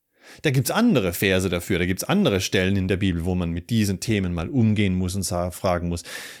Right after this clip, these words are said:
„Na ja, wie stehe ich denn vielleicht zur, äh, Familienplanung und solche Dinge?“ Aber das hier ist kein Teil davon. Das ist der reine Egoismus.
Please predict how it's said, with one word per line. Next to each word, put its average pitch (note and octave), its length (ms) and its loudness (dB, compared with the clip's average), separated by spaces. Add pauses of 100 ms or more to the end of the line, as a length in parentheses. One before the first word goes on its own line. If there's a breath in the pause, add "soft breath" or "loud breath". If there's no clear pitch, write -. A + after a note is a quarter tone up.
(120 loud breath)
„Na A2 160 4
ja, F#2+ 240 2
wie G#2+ 160 2
stehe G2+ 420 -2
ich F#2 140 -6
denn F#2 160 -2
vielleicht F#2 340 -2
zur, E2 220 -2 (400 loud breath)
äh, F2+ 200 0
Familienplanung E2+ 1000 0
und F2 60 -2
solche F2 280 -2
Dinge?“ F2 240 -4
Aber D#2+ 140 -6
das F#3 320 0
hier F#2+ 180 -2
ist - 220 -4
kein D#2+ 300 -6 (120)
Teil E2 220 -4
davon. E2+ 260 -8
Das A2 180 0
ist F#2 140 -6
der F2 240 -2
reine D#3 420 2
Egoismus. A#2+ 840 -2